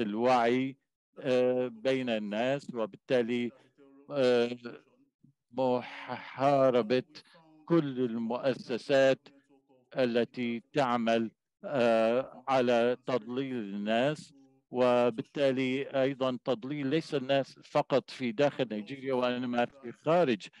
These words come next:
نيجيريا، عمل حملات تضليل للمغتربين، آه، لأنهم يريدون أن ينظر إليهم على أنهم هذه الجهات التي تعمل، يريدون للناس أن ينظروا إليهم على أنها جهات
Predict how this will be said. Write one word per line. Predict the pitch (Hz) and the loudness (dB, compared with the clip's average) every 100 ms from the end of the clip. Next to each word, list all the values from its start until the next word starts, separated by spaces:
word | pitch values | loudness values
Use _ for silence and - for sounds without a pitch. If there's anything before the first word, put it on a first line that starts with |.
| _ | _
نيجيريا، | 117 107 104 123 120 123 135 - _ _ 131 | -4 -2 -4 -6 0 2 2 -2 _ _ -4
عمل | 117 131 127 | -2 0 -2
حملات | - 139 147 135 | -4 0 0 0
تضليل | 135 120 131 147 131 | -2 -2 0 0 0
للمغتربين، | 127 120 123 127 127 - 127 113 113 95 120 135 165 151 _ _ _ _ 135 - | -2 -2 -6 -10 -12 -6 -2 0 -2 -4 -8 -8 -10 -14 _ _ _ _ -20 -6
آه، | 123 131 135 - - 165 _ _ 131 _ _ 147 _ _ 135 131 _ _ _ | -2 -2 -4 -10 -20 -20 _ _ _ _ _ -20 _ _ -20 _ _ _ _
لأنهم | 165 165 156 139 | -4 -2 0 0
يريدون | 135 127 120 151 139 | -2 -6 -8 -8 -6
أن | 131 120 | -2 -2
ينظر | 127 131 151 135 120 110 | -2 -2 -2 -2 -2 -2
إليهم | 131 120 139 131 117 | -2 2 4 2 0
على | 110 123 135 | 0 0 0
أنهم | 135 120 117 | -2 -2 -2
هذه | 110 120 127 117 113 117 | -4 0 0 0 -2 -4
الجهات | 98 120 123 131 143 135 | -6 -6 -2 2 2 2
التي | 110 104 - 110 | -2 -2 -4 -6
تعمل، | 147 123 120 117 | -2 0 -2 -4
يريدون | 131 127 143 139 151 | -4 -6 -10 -10 -6
للناس | 131 113 117 131 131 127 | -4 -2 0 0 0 -2
أن | |
ينظروا | 120 139 120 110 | 0 -2 -2 -2
إليهم | 123 120 | -2 -2
على | 107 107 | 0 0
أنها | 113 110 | 0 -2
جهات | 90 104 110 131 - | -2 -2 2 2 0